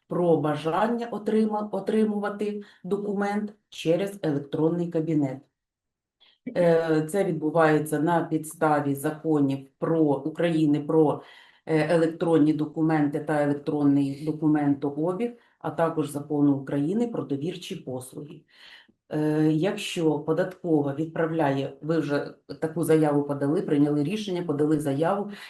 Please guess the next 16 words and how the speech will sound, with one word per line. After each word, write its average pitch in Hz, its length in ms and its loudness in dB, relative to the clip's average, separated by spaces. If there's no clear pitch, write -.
якщо 175 480 2
якийсь 180 560 -2
документ 160 680 2
надходить 156 560 0
з - 20 -14
контролюючого 151 1000 0
органу, 190 440 0
він 208 300 2
одночасно, 202 960 2
паралельно 151 840 0
приходить 156 580 2
повідомленням 190 840 2
на 147 80 4
вашу 156 500 2
електронну 151 840 0
пошту. 143 420 -2